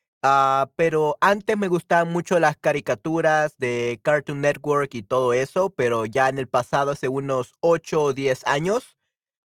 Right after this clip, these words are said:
pero ahora la verdad no, no me... No me interesa mucho las, este, las series de televisión.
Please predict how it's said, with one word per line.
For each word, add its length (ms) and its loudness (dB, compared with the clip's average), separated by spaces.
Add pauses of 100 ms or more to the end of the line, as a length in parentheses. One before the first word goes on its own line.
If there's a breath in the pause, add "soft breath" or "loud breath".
pero 440 2
ahora 340 4
la 120 2
verdad 400 2
no, 320 0
no 200 -2
me... 520 -2 (1400)
No 360 0
me 80 2
interesa 480 2
mucho 480 -2
las, 300 0
este, 340 -4
las 180 -2
series 240 0
de 80 -4
televisión. 680 -4